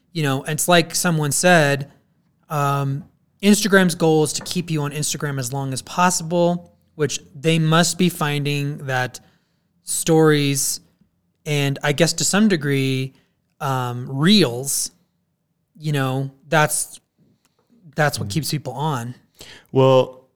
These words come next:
Speaker 2: for the stories, I think something that helps those be successful is that there is no physical action required to move through them.
Speaker 1: Mm-hmm.
Speaker 2: You have to swipe. And notable with reels, you have to swipe with reels.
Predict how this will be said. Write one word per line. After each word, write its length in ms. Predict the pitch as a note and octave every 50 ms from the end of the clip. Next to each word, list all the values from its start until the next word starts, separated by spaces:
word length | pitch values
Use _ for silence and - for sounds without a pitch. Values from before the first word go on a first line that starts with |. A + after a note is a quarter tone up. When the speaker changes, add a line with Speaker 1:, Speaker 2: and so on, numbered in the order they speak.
| _ _ _ _ _ _ -
Speaker 2:
for 240 | - - D3 C#3
the 100 | A#2+ B2
stories, 840 | - - - - - F3 F#3 F#3 E3 C3 A#2+ A2+ A2 G#2+ G#2+ G#2 - -
I 80 | - A2
think 220 | - A#2+ A2+ G#2+
something 520 | - - B2 A2+ A2 - A2 G#2+ G2+ G2+
that 220 | G2+ G2 F#2+ - -
helps 460 | - - A2 G2+ G2 - - - -
those 320 | G#2+ G2+ G2 G2 G2 G2
be 140 | - - G2+
successful 680 | - - - - - - G2+ G2 - - - - G#2
is 120 | G2 G2 -
that 180 | G2 F#2+ -
there 140 | - F#2+ -
is 320 | - - G#2+ G2 G2 - -
no 160 | G#2 G2 F#2+
physical 800 | F2+ - - G#2+ F#2+ F#2 G2 F#2+ - G2 F#2+ F#2+ F#2+ F#2+ F2+ - _ _ _ _
action 420 | - - G2 G2 - - - G2 F#2+
required 680 | F#2+ F#2 - - G2 F#2 F#2 F2+ F2+ F2+ F2 F2 -
to 120 | - F#2+
move 540 | F#2 F#2 F#2 F#2 F2+ F2+ - - - - _ _ _ _ _
through 160 | - F#2+ F2+ F2+
them. 240 | G#2 G#2+ A2+ A#2 A2+ _ _ _ _ E3
Speaker 1:
Mm-hmm. 280 | B2+ - _ - D#3+ F#3 F3 - _ _ _ _ _
Speaker 2:
You 120 | - G#2 F#2
have 440 | - - - B2+ A#2+ A#2+ A#2+ - -
to 80 | B2+
swipe. 520 | A#2 - - - G#2 F#2 F#2+ G#2 - - _ _ _ _ - - - - -
And 360 | - D3 D#3 D#3 D3 C3+ - - _ _ _ _ _ -
notable 720 | B2+ C3 D3+ F#3 F3 D#3+ B2 A#2+ A#2 A#2 A2+ A2+ A2 - A2+
with 220 | A2+ G#2 G2+ -
reels, 600 | G2+ G#2+ A#2 C3 C#3+ C3 A2 G2 G2 F#2+ - -
you 340 | G#2+ G#2 A2+ C3 C#3+ C#3 B2+
have 360 | A#2 - A#2+ A#2 A2 - - -
to 80 | G#2+
swipe 340 | - - - G#2 G2 G2 -
with 140 | G#2+ - -
reels. 500 | - G#2 G#2 F#2+ - - A#2+ - - -